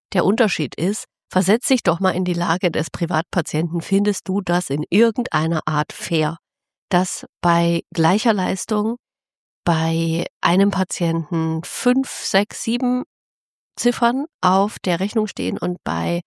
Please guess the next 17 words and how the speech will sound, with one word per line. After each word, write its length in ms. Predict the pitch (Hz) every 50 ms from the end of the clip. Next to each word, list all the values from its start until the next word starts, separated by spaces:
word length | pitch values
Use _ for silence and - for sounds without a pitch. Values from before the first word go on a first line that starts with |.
| _ _ _ _ _ _ _ _ _ -
dem 140 | 208 202 -
anderen 300 | 190 214 240 220 196 180
Patienten, 400 | 180 185 - - 185 185 202 220
nur 100 | 233 226
weil 140 | 233 220
er 100 | 196 -
anders 300 | - 190 226 247 240 -
versichert 480 | - 226 208 - 208 190 - 175 160 -
ist, 340 | - 165 185 220 - - - _ -
eben 420 | 143 185 196 190 208 208 202 190 -
nur 360 | - 175 175 180 180 175 180 - _
eine 320 | - 175 175 170 175 175 - _
einzige 640 | - 170 170 175 175 - - 156 - - 139 135 156 - _ _ _ _ _ _ _ _ _
Leistung 560 | - 151 156 147 147 147 - - - 165 165
zu 140 | - - 165
finden 420 | - - - 226 220 208 - 156
ist? 300 | - - - - - -